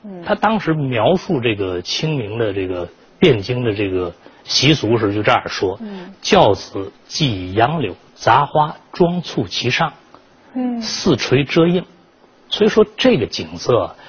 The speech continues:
Speaker 2: 是和这个文献完全相吻合的。
Speaker 1: 哦。
Speaker 2: 当然了，对这个景色的认识呢，也有歧义。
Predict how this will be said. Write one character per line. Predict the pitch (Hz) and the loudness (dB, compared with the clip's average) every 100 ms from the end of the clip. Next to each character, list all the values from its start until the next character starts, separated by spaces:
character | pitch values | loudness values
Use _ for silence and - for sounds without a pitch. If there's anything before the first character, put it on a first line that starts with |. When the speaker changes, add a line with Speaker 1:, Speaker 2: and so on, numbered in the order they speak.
| - - | -20 -6
Speaker 2:
是 | - 165 | 0 2
和 | 175 | 2
这 | 170 135 | 2 0
个 | |
文 | 101 107 165 | 2 0 0
献 | - 165 95 92 | 4 2 2 0
完 | 135 | 0
全 | 175 175 | 0 -2
相 | 170 175 175 | -2 -2 -2
吻 | - - | -6 -10
合 | - - 98 127 | -16 -6 0 0
的。 | - - _ _ | 0 -6 _ _
Speaker 1:
哦。 | 240 226 226 220 | -12 -10 -8 2
Speaker 2:
当 | 220 | 4
然 | 220 143 | 6 4
了， | - - | 0 0
对 | - | 4
这 | 175 233 175 | 6 6 4
个 | 101 85 - _ | 2 -2 -10 _
景 | - 92 87 | -4 -4 2
色 | 151 | 4
的 | 123 95 | 4 2
认 | 123 175 135 | 4 4 4
识 | - 95 | 0 -4
呢， | 90 | -4
也 | 87 110 | 0 0
有 | 151 | 2
歧 | 92 - - 101 | 0 -4 -4 -2
义。 | 143 170 | 0 0